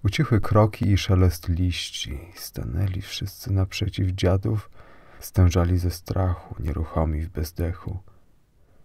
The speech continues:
Trzymali gliniane półmiski i dzbany, a ich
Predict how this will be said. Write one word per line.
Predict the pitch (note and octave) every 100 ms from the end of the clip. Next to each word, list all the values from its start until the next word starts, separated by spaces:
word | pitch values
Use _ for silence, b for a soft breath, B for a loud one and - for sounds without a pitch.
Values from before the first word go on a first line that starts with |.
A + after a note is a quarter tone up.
| -
Trzymali | - - F2 D#2+ D#2+ E2
gliniane | F2+ G2 F2 E2+ F#2+
półmiski | - G2 F2+ F#2+ G2 - A2
i | A#2
dzbany, | G#2 G#2 F2+ G2 G2+ E2
a |
ich | F2 G2 -